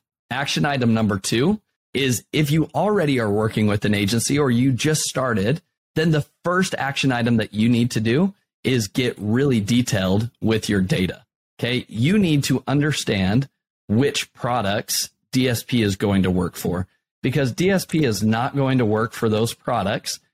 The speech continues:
that have a low number of impressions per month. They're not really going to work as well, um, if you don't have an, I don't know, would you say a higher average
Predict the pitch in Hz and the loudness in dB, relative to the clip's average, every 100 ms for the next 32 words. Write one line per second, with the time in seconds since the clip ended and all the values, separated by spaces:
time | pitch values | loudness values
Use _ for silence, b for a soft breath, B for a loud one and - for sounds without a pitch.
0 | _ - 139 127 131 131 127 - - 127 | _ -4 -2 -2 -2 0 -2 -2 -2 0
1 | 123 127 127 120 120 117 113 120 110 104 | 2 2 2 2 2 0 2 0 0 -2
2 | 98 107 98 - 104 98 95 95 _ _ | -2 0 -2 -2 0 2 2 -2 _ _
3 | _ 107 113 127 120 127 127 117 120 117 | _ -2 0 0 0 0 2 2 0 0
4 | 110 110 110 110 101 104 101 101 104 - | 2 0 0 0 0 0 0 0 -2 -2
5 | 95 95 92 - 95 104 104 104 104 98 | 0 2 0 -2 -2 0 0 0 0 2
6 | 95 - _ _ - 123 117 110 98 107 | 0 -2 _ _ -8 -2 0 0 2 2
7 | 110 110 107 131 110 101 117 113 101 98 | 2 0 0 0 -2 -4 -4 -2 -4 -4
8 | 107 113 101 | -2 -2 -2